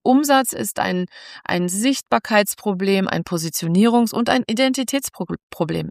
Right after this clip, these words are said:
immer und überall. Aber allem voran, und das möchte ich auch nochmal klarstellen, hat das mit deinem Nervensystem zu tun.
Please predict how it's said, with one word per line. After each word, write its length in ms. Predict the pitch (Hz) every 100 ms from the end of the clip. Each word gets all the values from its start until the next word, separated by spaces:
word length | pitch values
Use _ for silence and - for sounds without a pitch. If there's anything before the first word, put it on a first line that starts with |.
| -
immer 340 | 254 233 202 -
und 180 | - 190 -
überall. 500 | 190 185 - 160 - _ - - - -
Aber 280 | 190 190
allem 240 | 208 277 311
voran, 440 | - 185 165 175
und 140 | - 190
das 140 | 185
möchte 220 | 208 -
ich 80 | -
auch 60 | 214
nochmal 200 | 233 202
klarstellen, 640 | - 175 175 - 165 160 - - -
hat 220 | - 226 247
das 160 | 233
mit 160 | 214 196
deinem 260 | 196 196
Nervensystem 760 | 185 170 - 160 160 - 170 165
zu 120 | -
tun. 340 | - - 156